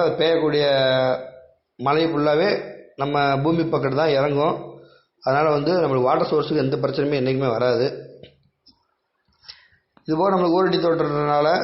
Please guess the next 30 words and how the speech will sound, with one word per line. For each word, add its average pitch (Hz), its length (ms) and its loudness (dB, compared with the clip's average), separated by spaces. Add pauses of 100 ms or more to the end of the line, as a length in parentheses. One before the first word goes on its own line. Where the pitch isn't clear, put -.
நம்மளுக்கு 151 380 -2
போக்குவரத்துக்கு 165 540 0 (240)
எந்த 151 200 -2 (240)
சிரமமும் 151 380 0
கிடையாது. 131 300 2 (180)
நம்ம 139 120 -2 (100)
வந்து 160 200 0
ஃபுல்லாவே 170 540 2
இந்த 147 200 -2
ஏரியா 170 220 2
ஃபுல்லாவே 165 420 0
மெட்டல் 143 300 0
ரோடு 131 240 0
தாங்க. 135 180 0 (520)
மெட்டல் 156 280 -2
ரோடு, 156 140 2 (100)
தார் 147 200 2
ரோடு 135 180 0
தான். 165 100 2
நீங்க 135 220 -2
தார் 147 140 2
ரோட்ல 147 280 0
வந்து 143 140 -2 (140)
நேரா 147 220 2 (580)
பார்க் 151 200 0
பண்ணி 160 280 0
நம்ம 139 120 0 (120)
நேரா 156 180 2 (400)
தோட்டத்துக்குள்ளே 147 420 0
போய்க்கலாம். 123 420 0